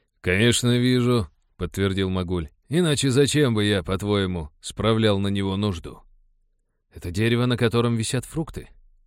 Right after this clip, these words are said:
И Бедзил их ест. Не думаю, что ему понравится, когда он узнает». Могуль закончил и спрятал член в портках. «Здесь живет глава военного совета»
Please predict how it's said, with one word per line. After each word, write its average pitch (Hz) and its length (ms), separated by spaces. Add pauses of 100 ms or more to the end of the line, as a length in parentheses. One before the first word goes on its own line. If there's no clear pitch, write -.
(100)
И 92 100
Бедзил 110 440
их 113 100
ест. 143 360 (340)
Не 107 140
думаю, 147 300
что - 160
ему 131 200 (100)
понравится, 120 640 (320)
когда 120 340
он 110 100
узнает». 98 480 (1120)
Могуль 101 380
закончил 143 580
и 104 60
спрятал 117 480
член 107 280
в - 120
портках. - 560 (760)
«Здесь 107 460
живет 107 480
глава 101 460
военного 98 640
совета» 87 720